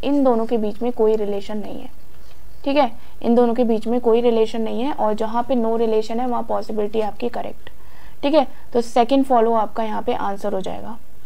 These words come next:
चलिए आगे चलते हैं। All gold are shine, right? Some shine are random, no random are silver,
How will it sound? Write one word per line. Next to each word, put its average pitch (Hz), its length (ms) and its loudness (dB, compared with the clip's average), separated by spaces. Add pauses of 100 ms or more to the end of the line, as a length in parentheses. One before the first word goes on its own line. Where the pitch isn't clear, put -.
(1200)
चलिए 220 200 2
आगे 208 220 4
चलते 226 260 0
हैं। 277 140 -2 (1200)
All 262 200 6
gold 240 300 6
are 247 200 4 (440)
shine, 214 300 -2 (4000)
right? 240 260 -2 (540)
Some 269 200 4
shine 226 320 0
are 233 180 0
random, 208 400 -2 (3250)
no 254 240 8
random 240 400 2
are 226 200 2
silver, 190 400 -4